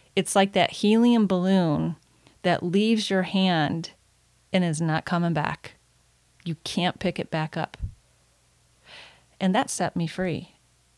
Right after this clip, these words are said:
So I practiced casting all of my care. That means rolling it over. You know, I,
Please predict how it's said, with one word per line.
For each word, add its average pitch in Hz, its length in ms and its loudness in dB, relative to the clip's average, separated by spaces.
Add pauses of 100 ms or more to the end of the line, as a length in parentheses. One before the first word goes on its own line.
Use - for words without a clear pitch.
(500)
So 208 320 2
I 208 420 2 (220)
practiced - 960 -2 (420)
casting 190 640 -4 (140)
all 214 640 4
of 185 280 0
my 180 220 -2
care. - 560 -6 (460)
That 190 180 2
means 180 240 2
rolling 190 560 4
it 190 240 0
over. 170 440 0
You 185 80 0
know, 175 60 2
I, 180 240 -2